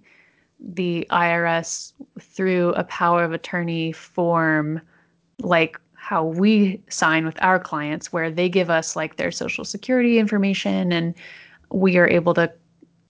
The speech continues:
access their tax documents that the I R S has on them. Like, most people can't just call the I R S and get, like, all the tax returns of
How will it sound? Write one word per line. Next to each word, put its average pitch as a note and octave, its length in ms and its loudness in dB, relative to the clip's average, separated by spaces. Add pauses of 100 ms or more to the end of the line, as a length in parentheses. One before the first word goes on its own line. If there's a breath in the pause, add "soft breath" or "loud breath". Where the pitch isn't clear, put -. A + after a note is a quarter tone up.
(140)
access F#3 640 0
their E3+ 680 0 (140)
tax - 640 0 (160)
documents E3+ 600 -2
that F3+ 160 -2
the - 120 0
I E3 240 2
R D#3 100 0
S G3 200 2
has F3 240 -8
on - 180 -6
them. G3+ 400 -6 (400)
Like, E3 400 -2 (280)
most G#3+ 260 6
people G3+ 200 2
can't F#3+ 180 0
just F3+ 160 -4
call F3+ 160 2
the E3 100 -2
I D#3 160 -2
R F3 80 2
S F3+ 260 2
and E3+ 140 -6
get, D#3+ 180 -2
like, F3 320 -4 (460 soft breath)
all F3+ 180 4
the E3 140 -2
tax F3 400 0
returns E3 420 -8
of D#3+ 100 -12